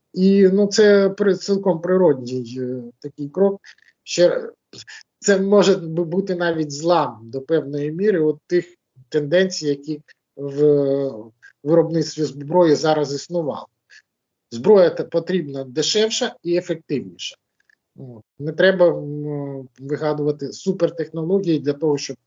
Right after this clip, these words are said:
ускладнити, здорожчати цю зброю, ускладнити її, процес її виробництва. І от за, за підрахунками Боїнга вони готові, е, почати передачу,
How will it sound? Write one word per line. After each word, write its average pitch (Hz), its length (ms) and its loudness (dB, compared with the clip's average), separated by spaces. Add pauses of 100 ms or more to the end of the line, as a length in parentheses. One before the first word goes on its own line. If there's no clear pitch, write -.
(240)
ускладнити, 151 720 -2
здорожчати 127 680 -2
цю 127 160 -18
зброю, 165 480 -2 (220)
ускладнити 139 640 -4
її, 127 180 -8
процес 131 460 -12
її 131 140 -6
виробництва. 123 680 -6 (360)
І 170 60 0
от 185 140 4
за, 185 120 2 (240)
за 160 180 0
підрахунками 202 680 -2
Боїнга 220 500 2
вони 180 300 0
готові, 160 540 -2 (460)
е, 151 40 -8 (680)
почати 160 460 0
передачу, 139 920 -4